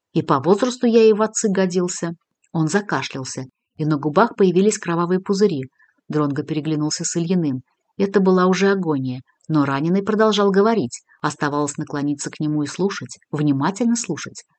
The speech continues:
Курлаев продолжал хрипеть. «Я несколько раз даже отвозил её в институт», продолжал он. «Девочка была профессионалкой, но хотела учиться».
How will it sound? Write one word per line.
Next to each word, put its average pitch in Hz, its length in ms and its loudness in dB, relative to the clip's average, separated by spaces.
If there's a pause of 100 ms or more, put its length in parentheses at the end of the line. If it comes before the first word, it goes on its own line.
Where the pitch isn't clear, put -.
(120)
Курлаев 160 480 0
продолжал 185 460 0
хрипеть. 190 480 -4 (280)
«Я 170 200 0
несколько 175 420 -2
раз 180 140 2
даже 165 220 0
отвозил 170 400 0
её 175 160 2
в 180 80 -2
институт», 233 680 0
продолжал 135 520 -4
он. 131 160 -6 (220)
«Девочка 156 420 -2
была 156 160 0
профессионалкой, 151 800 -4
но 165 80 0
хотела 170 380 -2
учиться». 220 520 -4